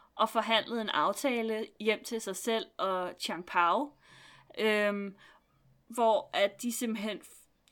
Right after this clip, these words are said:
kunne, at de på samme måde som resten af piraterne også kunne gå i land og leve et civilt liv, og uden at få straf, men samtidig få hele deres formue med sig også. En rimelig god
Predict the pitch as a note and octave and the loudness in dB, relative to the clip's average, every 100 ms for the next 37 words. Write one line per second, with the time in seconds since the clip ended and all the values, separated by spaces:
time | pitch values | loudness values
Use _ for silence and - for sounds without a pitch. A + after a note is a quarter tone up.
0 | _ - - B3+ - - - G#3 G3 B3 | _ -10 -2 -2 -2 -6 -4 -4 0 0
1 | - - B3+ B3+ C4 D4 A#3+ B3 B3+ G#3+ | -2 -8 0 4 6 6 6 6 4 0
2 | G#3 A#3 - D#4 C#4+ A3+ G3+ D3+ C3+ G3+ | 4 4 4 0 0 0 0 0 -2 -8
3 | - - D4+ - - C4 G#3+ F#3+ F#3 F3+ | -2 4 4 4 -6 -4 0 0 0 -2
4 | F#3+ - - - _ - A#3 G#3+ A3 A3+ | -4 -10 -20 -20 _ 0 2 2 0 0
5 | - A3 G3 A3 - G3+ G3 - _ _ | -2 -6 -6 -6 -6 -6 -6 -6 _ _
6 | - - - _ _ - A3+ - - _ | -20 -20 -20 _ _ 0 2 2 -4 _
7 | _ _ - B3+ C4+ C#4+ C4 F#3+ - G#3 | _ _ -4 0 2 2 0 -4 -4 0
8 | A3 - - - - A#3+ A3+ A3 A3 A3 | 2 2 -6 -18 -4 0 0 0 -2 -2
9 | - A#3 A3 - A3+ C4 E4+ D4+ A3 - | -6 -8 -6 -4 0 4 4 2 -2 0
10 | B3+ E4+ D4+ F#3+ E3+ D#3+ E3+ F#3+ - - | 2 4 2 0 -2 -6 -6 -8 -10 -10
11 | C#2 - - _ _ _ C4+ F4 D#4 - | -12 -14 -18 _ _ _ -10 -4 -4 0
12 | G3 | -2